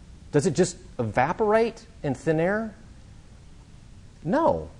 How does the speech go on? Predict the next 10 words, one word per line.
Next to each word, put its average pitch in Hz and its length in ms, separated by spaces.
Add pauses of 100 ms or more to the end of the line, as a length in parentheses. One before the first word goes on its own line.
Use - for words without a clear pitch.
(800)
The 143 160
money 202 420
lender 113 500
absorbs 113 1000 (100)
your 131 260
debt. 113 440 (800)
He 220 220
bears 131 1040
the - 80
cost - 800